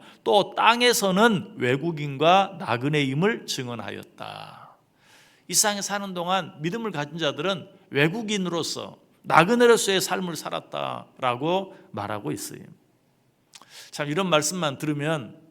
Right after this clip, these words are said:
"야, 신앙생활 하는 것이 그처럼 힘들고 어렵다면 어떻게 우리가 신앙생활 하겠는가?" 하는 그런 염려, 그런 걱정, 아니,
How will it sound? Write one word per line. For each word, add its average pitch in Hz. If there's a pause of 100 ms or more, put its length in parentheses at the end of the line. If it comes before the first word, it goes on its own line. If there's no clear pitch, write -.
(380)
"야, 104
신앙생활 147
하는 143
것이 131
그처럼 135
힘들고 156
어렵다면 110 (320)
어떻게 170
우리가 170
신앙생활 143
하겠는가?" 117 (1080)
하는 196
그런 190
염려, 160 (140)
그런 175
걱정, 135
아니, 151